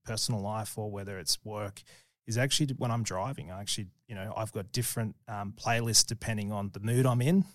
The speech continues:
And, um, you know, I, I also choose what volume I wanna listen to that music at. So that's something I, I guess I use a lot, that downtime, to be able to, you know, catch up on my own thoughts. But otherwise, it's, um, yeah, through my, through my wife or, you know, f-, a,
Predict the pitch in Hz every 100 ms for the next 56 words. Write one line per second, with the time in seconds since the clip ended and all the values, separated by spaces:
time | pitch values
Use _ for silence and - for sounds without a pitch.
0 | _ _ 110 101 98 101 - 107 101 101
1 | - 131 98 101 - - 85 85 101 92
2 | - 98 110 101 104 - 107 110 117 113
3 | 113 110 117 120 127 117 117 113 127 135
4 | 151 - 104 - 120 123 - 139 139 117
5 | 107 107 110 104 - - _ _ - 101
6 | 104 - 110 101 104 104 95 98 92 101
7 | 87 - 98 98 98 120 98 95 - 110
8 | 95 95 95 95 - 117 92 - 107 -
9 | 110 101 98 101 107 - 127 - - -
10 | - - - - 131 151 156 127 120 113
11 | 104 - - 110 104 107 - 127 101 -
12 | 139 123 107 98 101 - - 127 113 101
13 | 101 120 190 151 120 104 98 - 113 98
14 | - - 123